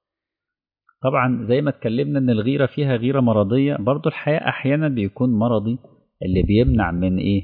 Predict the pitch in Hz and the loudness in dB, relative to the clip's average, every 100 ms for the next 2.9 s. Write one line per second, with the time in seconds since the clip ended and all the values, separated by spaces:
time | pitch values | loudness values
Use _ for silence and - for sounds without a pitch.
0 | - 95 87 85 120 117 98 82 - 127 | -4 -4 -4 -2 0 2 0 -2 -2 -4
1 | - - _ _ - 101 92 127 131 110 | -4 -20 _ _ -10 -2 2 2 0 0
2 | 92 95 - - 95 82 - 80 _ | 0 0 -2 -4 -4 -4 -6 -16 _